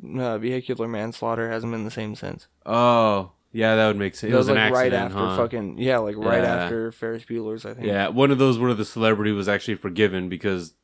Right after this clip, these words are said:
Speaker 2: they
Speaker 1: Celebrity
Speaker 2: felt fucking
Speaker 1: status.
Speaker 2: horrible.
Speaker 1: And
Speaker 2: Yeah.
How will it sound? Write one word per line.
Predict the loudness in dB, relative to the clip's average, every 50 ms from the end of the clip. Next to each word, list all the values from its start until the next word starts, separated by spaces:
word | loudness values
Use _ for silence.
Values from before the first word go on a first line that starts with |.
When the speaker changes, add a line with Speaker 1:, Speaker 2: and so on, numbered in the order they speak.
| _ _ _ _ -6
Speaker 2:
they | -2 0 0
Speaker 1:
Celebrity | 2 2 2 4 4 2 2 0
Speaker 2:
felt |
fucking | -2 0 0 0 0 0 -2 -4
Speaker 1:
status. | -2 0
Speaker 2:
horrible. | 0 2 2 2 0 -2 -2 -4 -2
Speaker 1:
And | -4 -4 -6 -8 -12 -14 _ _ _ _ _ _ _ _ _ _ _ -8
Speaker 2:
Yeah. | -4 -2 0 0 0 0 -2 -6